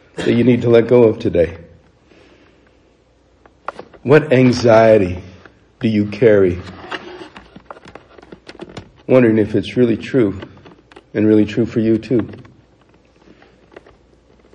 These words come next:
What distrust has the world taught you that you bring into your relationship with God, with faith, with trusting Him?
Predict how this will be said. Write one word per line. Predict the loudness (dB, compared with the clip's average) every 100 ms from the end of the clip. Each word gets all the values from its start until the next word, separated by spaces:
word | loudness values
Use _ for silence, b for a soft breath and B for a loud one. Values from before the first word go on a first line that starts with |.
| _ _ _
What | 4 4 4
distrust | 2 2 0 2 4 4 0
has | -4 -2
the | -2
world | 2 0 0
taught | 0 2 2 0
you | -2 -4 -10 -20 -10
that | -6
you | -2 0
bring | 0 2
into | -2 -2
your | 2
relationship | 4 2 0 -4 -6 -8 -8
with | -8
God, | -6 -8 -8 -14 -20 -20 _ _ _ _ _ _ _ -20 -20 _ _ _ _ _
with | -8 -6 2
faith, | 2 2 -10 -20 -20 _ _ _ _ _ _ _ -20 _ _ _
with | -6 0
trusting | 0 0 -2 -6
Him? | -8 -12 -18